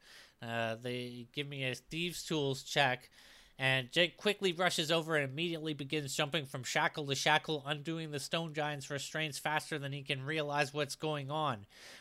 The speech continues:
With his freedom secured, the stone giant grins at Gent and snatches a huge scimitar from the ground nearby, turning on his former jailers.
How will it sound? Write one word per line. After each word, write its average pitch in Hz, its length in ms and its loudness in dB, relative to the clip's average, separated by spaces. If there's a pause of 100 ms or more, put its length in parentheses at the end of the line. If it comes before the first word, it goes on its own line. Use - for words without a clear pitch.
With 151 120 -2
his 131 100 0
freedom 180 380 0
secured, 156 480 2
the 147 80 -2
stone 175 320 0
giant 156 340 2
grins 156 300 -2
at 139 100 -4
Gent 156 300 2 (340)
and 147 100 -2
snatches 165 460 2
a 143 60 -2
huge 190 340 0
scimitar 180 520 4
from 156 180 -8
the 151 80 -6
ground 165 340 0
nearby, 156 460 2
turning 185 400 0
on 175 140 2
his 170 120 -2
former 180 340 0
jailers. 143 760 0